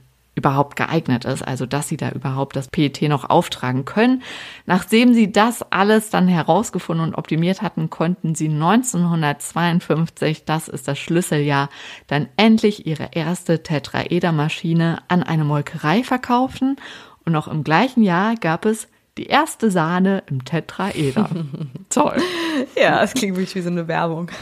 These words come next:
Speaker 2: Wir machen hier keine
Speaker 1: Ja.
Speaker 2: Werbung übrigens. Wir stellen
Speaker 1: Nein.
Speaker 2: nur eine grandiose Erfindung
Speaker 1: Oh.
Speaker 2: vor. <laughs> Ja.
Speaker 1: Wir sind einfach auch begeistert von Erfindungen, genau.
Speaker 2: Ja, an sich, da, da können wir uns nicht gegen wehren.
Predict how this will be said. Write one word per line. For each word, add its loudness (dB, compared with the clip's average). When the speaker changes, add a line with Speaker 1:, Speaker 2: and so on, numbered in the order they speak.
Speaker 2:
Wir -4
machen -2
hier -6
keine 0
Speaker 1:
Ja. 4
Speaker 2:
Werbung 0
übrigens. -4
Wir -12
stellen -2
Speaker 1:
Nein. 2
Speaker 2:
nur -2
eine -4
grandiose -6
Erfindung 2
Speaker 1:
Oh. -6
Speaker 2:
vor. -2
<laughs> 0
Ja. 2
Speaker 1:
Wir 4
sind -2
einfach -2
auch 2
begeistert -2
von -4
Erfindungen, -6
genau. -8
Speaker 2:
Ja, 2
an 0
sich, -6
da, -6
da -6
können -4
wir -2
uns -6
nicht -6
gegen -2
wehren. -2